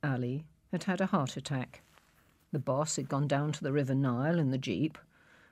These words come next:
woken up the boatman to row him across, managed to find someone to take him to the nearest town about three miles away for a doctor. When he returned by the same route,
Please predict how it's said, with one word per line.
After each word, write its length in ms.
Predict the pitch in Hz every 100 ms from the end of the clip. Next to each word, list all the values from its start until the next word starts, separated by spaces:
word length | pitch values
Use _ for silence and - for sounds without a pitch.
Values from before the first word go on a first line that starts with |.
| -
woken 320 | 127 120 151
up 140 | 160
the 80 | 196
boatman 640 | 165 143 143 - 156 180 196
to 140 | -
row 220 | 135 151
him 160 | 147 156
across, 580 | 151 - 127 156 - - - - - - -
managed 360 | - 160 196 202
to 100 | 214
find 440 | - 190 175 175
someone 460 | 165 180 165 151 180
to 100 | 196
take 240 | 151 160 160
him 80 | 180
to 120 | -
the 100 | 165
nearest 460 | 165 160 151 170 -
town 340 | 165 131 139
about 280 | 170 135 -
three 200 | - 170
miles 420 | 147 156 147 123
away 240 | 131 123 147
for 140 | 139
a 80 | 127
doctor. 540 | 143 - - - 147 156 _ _ _ _ _ _ _ _ -
When 120 | 254
he 60 |
returned 720 | 214 175 - 143 123 139 175 - -
by 120 | 147
the 100 | 147
same 380 | 151 143 143 127
route, 400 | 139 123 143